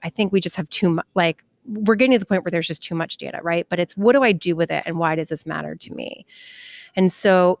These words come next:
if I know that, man, the students that we've rec-, recruited from this community, those kids are not staying, why am I still going there? Right? Like, let's stop recruiting there, or let's change the message. Are we recruiting the wrong kinds of students from, from those communities?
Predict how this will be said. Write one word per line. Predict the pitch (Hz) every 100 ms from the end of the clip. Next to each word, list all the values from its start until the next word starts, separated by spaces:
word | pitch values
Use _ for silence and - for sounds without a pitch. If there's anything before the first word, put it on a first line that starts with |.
| -
if | 214 226 -
I | 202
know | 185 175 180 170 160 151
that, | 160 151 151 170
man, | 175 165
the | 160
students | 147 - 208 214 -
that | 175
we've | 170 165
rec-, | 170 - - -
recruited | - 185 175
from | - 160
this | 160 -
community, | - 160 160 180 208 214
those | 185 170 175
kids | - 180
are | 160
not | 156 156 -
staying, | - 156 170 208 233 - _ _ _ _
why | - -
am | - -
I | -
still | - - -
going | - - -
there? | 214 202 - - _ _ _
Right? | 190 180 208
Like, | 190 185 - - - - _
let's | 214 -
stop | - - 196 185 180 -
recruiting | 190 180 - 196 170 156
there, | - - -
or | 233 214
let's | 202 196
change | - - 196 190
the | -
message. | 170 170 151
Are | 165
we | 170
recruiting | 175 - 185
the | 175
wrong | 170 185 190
kinds | 196 175 156
of | 160
students | - 170 - -
from, | 165 160 _
from | 170
those | 165 165
communities? | - 160 160 160 - - -